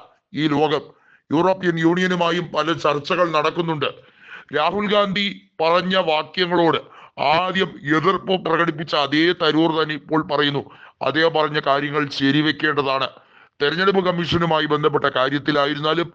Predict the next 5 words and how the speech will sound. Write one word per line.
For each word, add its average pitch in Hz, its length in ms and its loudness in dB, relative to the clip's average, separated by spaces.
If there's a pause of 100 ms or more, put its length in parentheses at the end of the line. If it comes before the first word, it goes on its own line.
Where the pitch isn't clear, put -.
(520)
അമേരിക്കയുമായുള്ള 170 880 0 (120)
വ്യാപാര 151 400 2 (140)
നിലപാടിന്റെ 170 560 0
പേരിലായിരുന്നാലും 143 720 -2 (600)
രാഹുൽ 185 300 0